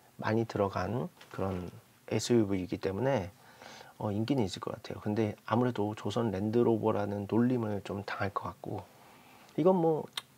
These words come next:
쌍용에서 자기들이 조선 픽업이니 뭐니 이렇게 떠들고 다녔으니까 판을 자기네들이 뭐 짠 거니까.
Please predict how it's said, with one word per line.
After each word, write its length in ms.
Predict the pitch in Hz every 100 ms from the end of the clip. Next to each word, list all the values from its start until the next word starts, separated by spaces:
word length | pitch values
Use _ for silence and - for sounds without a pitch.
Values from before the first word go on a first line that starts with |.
| - - - -
쌍용에서 760 | - 156 151 147 127 104 98
자기들이 560 | - 110 120 98 95 101
조선 320 | 107 113 110
픽업이니 480 | - 113 107 98 98
뭐니 300 | 95 101 98
이렇게 200 | 95 107
떠들고 300 | - 143 127
다녔으니까 720 | 92 95 - 95 - 113 95 - - - - -
판을 280 | - 147 135
자기네들이 560 | - 104 113 110 -
뭐 120 | - - 123 120
짠 180 | - -
거니까. 540 | 156 156 139 - 95